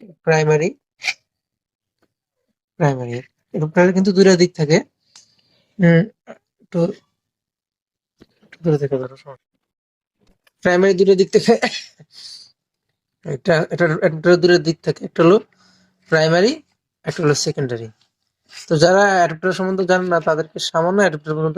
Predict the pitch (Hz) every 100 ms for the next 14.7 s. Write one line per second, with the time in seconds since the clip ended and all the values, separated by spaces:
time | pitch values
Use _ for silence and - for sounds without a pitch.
0 | 156 156 135 135 _ _ _ _ _ _
1 | 196 214 214 254 226 220 - 226 175 190
2 | - _ _ _ _ _ _ 233 226 262
3 | 254 269 285 294 - 180 151 196 233 247
4 | 226 240 220 247 254 - - 180 233 214
5 | 208 196 226 - 190 170 160 - 143 117
6 | 156 170 269 285 _ _ _ _ _ _
7 | _ _ 160 151 175 208 160 190 185 190
8 | 180 180 185 175 156 160 160 151 175 175
9 | 175 185 196 165 160 139 131 151 185 147
10 | 160 196 185 180 220 208 196 180 - 160
11 | 175 202 208 196 160 165 190 285 _ _
12 | _ _ _ - 151 135 180 214 247 180
13 | - 175 - 208 254 302 _ - - _
14 | _ _ _ _ - 196